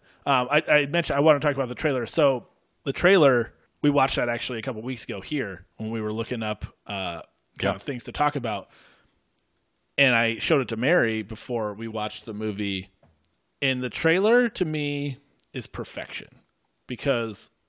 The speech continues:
Speaker 1: one, it's really engaging, but it timed so well, being released when it did,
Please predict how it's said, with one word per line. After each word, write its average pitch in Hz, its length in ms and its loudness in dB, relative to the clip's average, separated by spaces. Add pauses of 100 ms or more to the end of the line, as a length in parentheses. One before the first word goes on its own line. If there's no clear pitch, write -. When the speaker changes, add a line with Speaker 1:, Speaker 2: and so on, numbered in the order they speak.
(120)
Speaker 1:
one, 147 640 6 (240)
it's 143 200 -4
really 160 260 4
engaging, 131 520 0 (180)
but - 280 -2 (240)
it 147 200 -10
timed 180 380 2
so 170 220 4
well, 127 440 4
being 135 220 -4
released 131 360 -6
when 131 100 -4
it 101 160 -10
did, 117 360 0